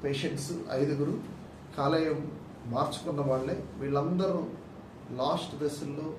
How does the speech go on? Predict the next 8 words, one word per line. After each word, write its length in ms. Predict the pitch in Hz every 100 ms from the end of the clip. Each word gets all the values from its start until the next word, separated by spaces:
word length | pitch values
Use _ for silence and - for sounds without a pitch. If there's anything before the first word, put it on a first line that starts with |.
| - -
కాలేయం 340 | 135 147 147 135
చెడిపోయి 340 | 131 - 143
వచ్చిన 420 | 123 107 - 123
వాళ్ళు. 240 | 120 117 117 - - - - -
ఇప్పుడు 200 | 127 156
ఇంత 180 | 156 139
ఆరోగ్యంగా 760 | 131 135 190 196 190 190 185 165
ఉన్నారంటే 760 | 135 143 151 131 127 156 185